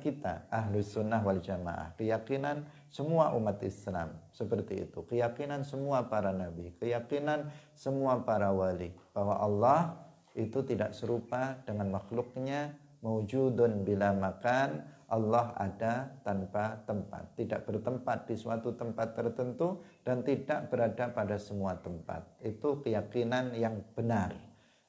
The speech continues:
keyakinan yang lurus, keyakinan Ahlus Sunnah wal Jamaah, keyakinan Rasulullah dan para sahabatnya. Nah, orang Wahabi itu kebalikannya.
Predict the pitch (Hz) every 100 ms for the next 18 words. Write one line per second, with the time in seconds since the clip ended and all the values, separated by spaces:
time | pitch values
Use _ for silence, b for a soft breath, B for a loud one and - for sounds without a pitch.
0 | - 117 110 113 131 131 120 120 117 117
1 | 151 147 127 - - 123 113 107 135 135
2 | 143 156 156 - 123 104 107 107 - 143
3 | 139 143 156 160 - - 117 117 110 113
4 | 123 110 101 95 - 120 120 117 156 156
5 | 131 117 117 170 175 156 151 160 190 -
6 | - - 139 127 123 110 98 - 85 85
7 | 85 80 - 78 - - - _ _ _
8 | _ _ - 131 156 160 165 151 165 226
9 | 190 180 180 175 214 180 151 156 170 190
10 | 196 160 151